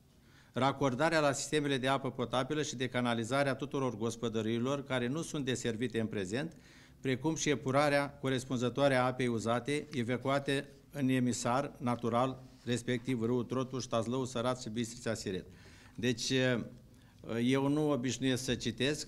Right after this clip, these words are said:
în schimb, după ce am făcut documentarea în teren, am mers la specialiști cu care am stat de vorbă și mi-am notat absolut toate datele ca să nu,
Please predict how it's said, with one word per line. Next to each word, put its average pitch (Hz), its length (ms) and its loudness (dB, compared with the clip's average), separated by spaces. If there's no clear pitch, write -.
în 123 160 -2
schimb, 151 320 0
după 139 220 0
ce 131 120 -2
am 143 100 2
făcut 131 240 -4
documentarea 127 640 0
în 120 80 0
teren, 131 420 0
am 117 160 2
mers 139 220 4
la 139 140 4
specialiști 131 580 0
cu 131 80 -6
care 123 240 2
am 117 80 2
stat 123 200 -2
de 120 80 0
vorbă 123 600 0
și - 120 -6
mi-am 123 200 2
notat 139 380 2
absolut 131 380 0
toate 131 260 0
datele 120 440 0
ca 131 160 0
să 127 160 -4
nu, 135 380 0